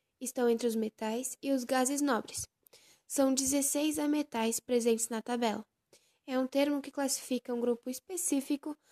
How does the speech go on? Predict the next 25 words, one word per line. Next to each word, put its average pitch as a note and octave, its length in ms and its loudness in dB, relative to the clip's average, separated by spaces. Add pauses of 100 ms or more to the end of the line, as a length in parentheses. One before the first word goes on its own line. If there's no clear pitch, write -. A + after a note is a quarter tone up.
(260)
de C4+ 100 -2
elementos B3+ 600 2
químicos B3 680 -4 (320)
que C4+ 120 -2
apresentam A#3 680 0
características C4+ 1040 -2
diferentes A#3+ 760 0
dos A3+ 200 -2
metais, A#3 640 -2 (480)
hidrogênio B3 720 4
e B3 100 -4
gases A3+ 380 -2
nobres. G#3+ 520 -6 (800)
Algumas D4+ 400 0
características C4+ 840 -2
dos B3+ 240 -2
não A#3+ 160 0
metais A3+ 480 -2
são: - 200 -2 (800)
são C#4+ 220 -2
encontrados D4+ 640 2
nos A#3+ 240 2
três B3+ 280 0
estados A#3+ 400 -6
físicos, A#3 600 -4